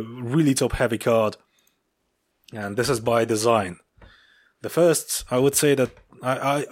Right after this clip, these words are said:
I would hope that, uh, I'm wrong. I would like to be proven wrong and for most of the fights to, to, to turn out to be entertaining. And that I'm underrating the names on the card. That would be dope. But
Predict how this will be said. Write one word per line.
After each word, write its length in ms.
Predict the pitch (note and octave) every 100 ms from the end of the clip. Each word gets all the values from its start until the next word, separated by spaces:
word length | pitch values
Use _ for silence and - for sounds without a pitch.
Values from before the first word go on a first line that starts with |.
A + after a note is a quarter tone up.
| C#3
I 20 |
would 200 | C#3 C#3
hope 380 | - G3 A3 - - _ _ _ _ _ -
that, 240 | A#2+ A#2+ _ - -
uh, 200 | B2+ A#2
I'm 320 | B2+ A#2+ A#2
wrong. 380 | A2+ B2+ D3+ E3 - _
I 140 | G#2+ G#2
would 340 | A2 G#2+ A2
like 200 | A#2 A#2
to 100 | B2+
be 100 | A#2
proven 360 | - A#2+ A2+ G#2+
wrong 240 | A2+ A#2
and 200 | G#2 G2+
for 360 | - G#2 G#2 G2
most 260 | A2 G#2
of 80 | G#2+
the 60 | G2+
fights 260 | A2 G#2 -
to, 160 | G#2
to, 260 | G2 - G#2
to 220 | - G#2+
turn 340 | - - A#2 A2
out 160 | G#2
to 80 | G#2+
be 140 | G2+
entertaining. 580 | G2 G2+ A#2+ B2+ C3+ C#3 _ _ - - - - _ -
And 380 | F#2+ F#2+ F#2+
that 160 | G2 G#2
I'm 240 | G#2+ G2+
underrating 800 | A2+ A2+ G#2 G#2+ A2+ A#2 C3 C3+ C#3+ - _ _ _
the 120 | - A2
names 280 | A2+ A#2
on 60 | A#2+
the 80 | A#2+
card. 320 | C3 B2 - _ _ _ _ _ _
That 160 | - G#2
would 140 | A2
be 80 | A2+
dope. 360 | A2 A#2 B2+ - _ - - - _ _ -
But 320 | G#2+ G2